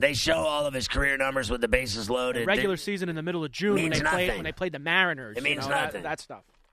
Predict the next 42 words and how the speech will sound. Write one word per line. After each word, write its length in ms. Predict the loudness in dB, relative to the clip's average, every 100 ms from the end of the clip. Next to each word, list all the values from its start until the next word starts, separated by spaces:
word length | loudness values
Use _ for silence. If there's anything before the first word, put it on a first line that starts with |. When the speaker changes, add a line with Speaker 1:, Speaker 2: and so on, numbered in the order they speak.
| _ _ -12 -8
Speaker 1:
In 120 | -4
the 80 | -2
postseason, 500 | -2 -2 -2 -2 -2
he's 140 | 0
been 140 | 0
terrible. 340 | 0 0 0 2
Speaker 2:
Now, 100 | 2
he's 240 | 4 2
due. 380 | 6 8 8 2 _
He 180 | -4 -2
was 180 | -2
like, 300 | 0 0 0 -8 _ _ _ 2
oh, 360 | 6 6 4
you 80 | -2
know, 160 | -2 -4
one 480 | -6 2 4 4
for 240 | 2 0 0
eighteen 480 | 0 -2 -4 -2 -2
against 320 | -2 -4 -4
the 60 |
Yankees 460 | 0 0 0 -4 -10
with 120 | -10
fifteen 400 | -8 -6 -4 -6
strikeouts. 600 | -2 0 0 -2 -10 -10
You 60 | -10
know, 120 | -8
he 100 | -6
had 100 | -6
just 180 | -8 -14
an 120 | -12
awful 400 | -2 -2 -2 -4
A 140 | -4 -4
L 100 | -6
C 240 | -12 -12
S. 300 | -12 -14 _ _ _ _ -20 -20 _ _ -2 -2 -2 -10 -20 _ _ _ -10
Speaker 1:
I'm 100 | -8
just 120 | 6
Speaker 2:
Two 140 | 8 8
for 80 | 6
Speaker 1:
watching. 120 | 8
Speaker 2:
two 160 | 8
tonight. 560 | 8 6 6 4 2